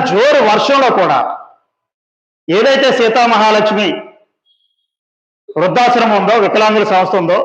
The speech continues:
అక్కడ భోజనాలు ఆ రోజు నిన్న తయారు చేసి స్వయంగా వెళ్ళి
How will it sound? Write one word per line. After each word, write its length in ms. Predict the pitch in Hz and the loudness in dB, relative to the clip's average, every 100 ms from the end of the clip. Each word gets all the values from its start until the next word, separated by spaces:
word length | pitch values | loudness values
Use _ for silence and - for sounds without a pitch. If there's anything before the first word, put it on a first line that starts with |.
| - - 262 | -6 -8 -4
అక్కడ 160 | 269 226 175 | -2 0 0
భోజనాలు 460 | 208 247 269 262 233 220 240 190 | 0 2 2 2 2 2 2 2
ఆ 20 | 202 | 2
రోజు 160 | 226 202 | 2 0
నిన్న 180 | 208 226 196 208 202 | 0 0 0 0 0
తయారు 280 | 220 240 233 | 0 0 0
చేసి 200 | 226 240 240 | 0 0 -2
స్వయంగా 400 | 202 214 254 247 220 | -2 -2 0 0 0
వెళ్ళి 240 | 208 208 | 0 0